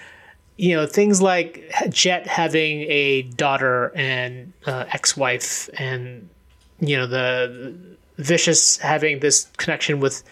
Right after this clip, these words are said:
the elder being his father. There was a lot of s-, exploring of these ancillary family. Uh, for me, not as much with the core characters as its own family unit, which was kind of one of the core themes of Cowboy Bebop, right? Like, these, this ragtag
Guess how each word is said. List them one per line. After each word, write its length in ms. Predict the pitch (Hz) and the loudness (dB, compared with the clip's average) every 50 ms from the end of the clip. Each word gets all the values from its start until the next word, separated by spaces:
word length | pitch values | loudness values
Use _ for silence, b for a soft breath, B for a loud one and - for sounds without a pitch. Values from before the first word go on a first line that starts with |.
| B B B B B B _ _ _ _ - 160 | B B B B B B _ _ _ _ -4 -2
the 140 | 160 - - | -2 0 2
elder 340 | 185 180 180 160 156 156 143 | 2 2 4 4 2 2 2
being 160 | 147 143 139 | 2 2 2
his 140 | 139 135 - | 0 0 0
father. 240 | - 143 135 135 131 | 2 2 2 2 2
There 120 | 143 180 | 2 4
was 100 | 202 208 254 | 4 4 4
a 60 | 240 | 4
lot 280 | 240 247 262 277 269 | 4 4 4 4 4
of 140 | 254 208 185 175 | 2 0 0 2
s-, 200 | 170 - - - | 4 2 2 2
exploring 600 | - - - - - - 180 170 170 175 170 160 | -2 -2 -2 -2 0 2 4 4 4 4 4 2
of 80 | 143 127 | 0 0
these 240 | 139 131 127 B B B B B B B _ _ - | 0 -2 -2 B B B B B B B _ _ -2
ancillary 560 | 156 156 160 156 - - 165 151 147 143 139 | 0 0 0 0 2 2 4 4 4 4 2
family. 680 | 139 - - 139 143 156 160 180 185 190 190 196 190 B B B B B B _ - - - - | 0 0 0 0 2 2 2 4 4 4 4 2 0 B B B B B B _ -16 -10 -6 -4
Uh, 80 | 180 160 | -4 -2
for 140 | - - | 0 2
me, 180 | 170 208 254 254 | 2 4 4 4
not 280 | 196 185 175 202 220 220 | 4 2 2 2 2 2
as 140 | 202 175 | 0 0
much 580 | 151 147 151 180 214 - - - - - - - 180 | 0 2 2 2 2 2 2 0 0 -2 -4 -2 2
with 320 | 151 170 160 165 - - | 2 2 2 2 -2 -2
the 120 | - 170 165 | -2 -2 0
core 440 | 165 - - 170 170 180 185 185 | 0 0 4 4 6 6 6 4
characters 420 | 185 - 190 190 185 196 185 175 - | 2 2 0 2 2 2 2 2 0
as 200 | 156 143 135 139 | 0 -2 -2 -2
its 140 | 139 143 143 | -2 0 0
own 180 | 139 143 147 | 0 0 0
family 280 | - 156 156 156 160 160 | 0 -2 0 0 2 2
unit, 140 | 165 165 156 | 2 2 2
which 180 | 151 - - | 2 2 2
was 100 | 214 - | 2 0
kind 240 | - - - 269 254 | 2 2 2 2 2
of 60 | 202 | 4
one 80 | 190 185 | 4 2
of 40 | 151 | 2
the 60 | 139 | 0
core 260 | - - 160 147 135 | 0 2 2 2 2
themes 520 | - - - 147 139 127 123 120 - - B B B B B B B B B B _ | 2 0 0 0 0 0 -2 -4 -4 -6 B B B B B B B B B B _
of 120 | - 131 - | -6 -4 -2
Cowboy 280 | - 156 139 135 131 | -2 0 2 2 2
Bebop, 340 | 120 139 135 127 120 117 - | 2 2 2 2 2 2 2
right? 160 | 127 123 123 | 2 2 2
Like, 140 | 127 123 120 | 2 0 0
these, 200 | - 139 131 - | 0 0 0 0
this 280 | - - 135 - - - | 0 0 0 0 2 2
ragtag 560 | 151 151 151 147 - 156 147 143 139 139 | 0 0 0 -2 -2 -2 0 0 -2 -4